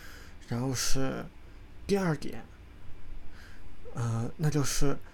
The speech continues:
你的桌面和你的锁屏必须现在是，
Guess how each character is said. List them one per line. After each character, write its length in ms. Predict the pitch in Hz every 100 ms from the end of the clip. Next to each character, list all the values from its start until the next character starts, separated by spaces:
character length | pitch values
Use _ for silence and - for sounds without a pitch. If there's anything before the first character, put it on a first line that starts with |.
| -
你 140 | - 117
的 80 | 127
桌 300 | - 165 175
面 340 | 185 160 131 - - -
和 220 | - -
你 140 | 131 131
的 80 | 139
锁 300 | - 113 110
屏 220 | - 135
必 160 | -
须 180 | 160 -
现 220 | 151 160
在 80 | 139
是， 280 | 131 - 131